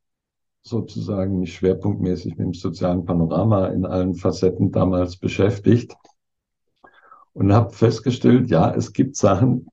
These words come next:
die kann ich damit machen, ja, und die bleiben auch. Aber auch da war der Punkt, dass die Veränderungen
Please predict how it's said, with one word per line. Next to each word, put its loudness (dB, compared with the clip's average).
die -2
kann 0
ich -2
damit 2
machen, 0
ja, 0
und 0
die 0
bleiben 4
auch. -2
Aber 4
auch 2
da 4
war 2
der 2
Punkt, 0
dass -2
die -4
Veränderungen 0